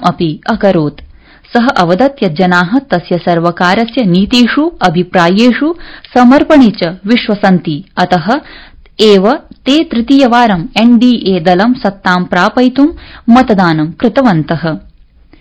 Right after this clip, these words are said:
श्रीमोदी प्रोक्तवान् यत् सबका साथ सबका विकास इति मन्त्रेण सह तस्य सर्वकारः कार्यरतो विद्यते। यदा प्रधानमन्त्री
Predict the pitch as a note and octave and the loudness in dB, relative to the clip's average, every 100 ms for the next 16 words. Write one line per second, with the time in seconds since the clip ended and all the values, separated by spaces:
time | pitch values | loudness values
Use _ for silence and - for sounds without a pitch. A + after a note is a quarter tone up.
0 | _ - - - D#4 D#4+ D#4 F#4 F#4 G3+ | _ -20 -14 -2 2 4 2 0 0 0
1 | F#3 - A#3+ B3 C4 C#4 - - F3+ F3+ | 0 0 2 2 2 0 -2 -4 -2 -2
2 | G3 F#3+ G3 A3+ B3+ F#3 E3 F3 E3 E3+ | -2 -2 -2 -4 -2 -6 -2 -2 0 0
3 | F#3 A#3 - F#3 F3+ F3+ F3 F3+ A#3 C4 | -2 -4 -4 -6 -4 -2 -2 0 2 4
4 | C4 - E3+ D#3 - _ G#3 G3 - E3+ | 4 2 -2 -4 -8 _ -2 -2 -4 -4
5 | F#3 F#3+ A3+ A#3 A3+ A#3 C#4+ C#4+ G3 E3 | -2 0 0 0 0 0 -2 -4 -2 0
6 | E3+ F3 G3 G3 E3 A3 G#3 G3 D#3 D#3 | 0 0 0 0 -4 -4 -2 -2 -2 -2
7 | D#3+ D3 - - - - _ - - C4 | -4 -6 -12 -20 -20 -20 _ -20 -2 0
8 | C4 E4 B3 G3+ F#3+ F#3 G3 G#3 A#3+ C#4+ | 2 2 2 0 2 0 2 0 0 0